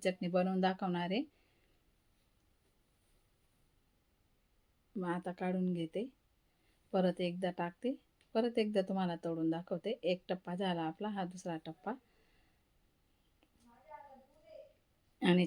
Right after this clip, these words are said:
छानच झालेले आपले मस्तपैकी. तर बघा, हा दुसरा टप्पा पण मी इथं टाकून घेते. तुम्ही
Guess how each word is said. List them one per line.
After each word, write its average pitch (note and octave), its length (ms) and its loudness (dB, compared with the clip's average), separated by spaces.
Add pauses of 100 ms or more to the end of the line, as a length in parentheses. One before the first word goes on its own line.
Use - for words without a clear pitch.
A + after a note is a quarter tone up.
(100)
छानच F#3+ 400 4
झालेले F3+ 400 4
आपले D#3+ 280 -2
मस्तपैकी. F3+ 800 0 (1080)
तर F3+ 140 2
बघा, F#3 200 2
हा F3+ 160 4
दुसरा F#3 300 2 (100)
टप्पा F3+ 220 0
पण F3 220 0
मी F3 120 2
इथं F3+ 220 -2
टाकून F3 360 0
घेते. F3+ 440 4 (1700)
तुम्ही F#3+ 200 6